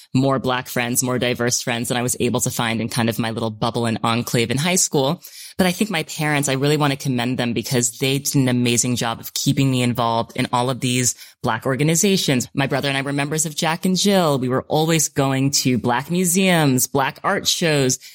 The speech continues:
We were very much entrenched in our Black identity. Race was something that was discussed often. So I don't think I struggled as much as I would have, but I also just think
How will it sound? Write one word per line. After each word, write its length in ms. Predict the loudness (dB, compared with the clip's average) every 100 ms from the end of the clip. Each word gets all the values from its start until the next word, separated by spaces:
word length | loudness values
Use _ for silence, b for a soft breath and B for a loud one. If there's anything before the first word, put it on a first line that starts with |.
| B B 0
We 140 | 2
were 100 | 2
very 220 | 2 0 0
much 200 | 0 0
entrenched 800 | 0 0 0 0 2 0 -2 -4
in 360 | 0 2 2 0 0
our 360 | 0 2 0
Black 260 | 0 -2 -2
identity. 640 | -2 0 0 0 0 -2 B B B
Race 300 | -2 0 2
was 100 | 0
something 280 | 0 0 0
that 100 | 0
was 120 | -2
discussed 420 | -2 -2 -4 -4 -2
often. 460 | -2 0 0 0 -2 B B B
So 140 | 2
I 80 | 2
don't 160 | 2 0
think 140 | 0
I 40 |
struggled 520 | 0 0 0 2 0 0
as 180 | 0
much 320 | 2 0 0 -2
as 100 | -2
I 100 | 0
would 200 | 0 2
have, 340 | 2 0 -2 -2
but 100 | -2
I 140 | -2 0
also 300 | 0 0 -2
just 220 | -2 -2
think 180 | -2 -2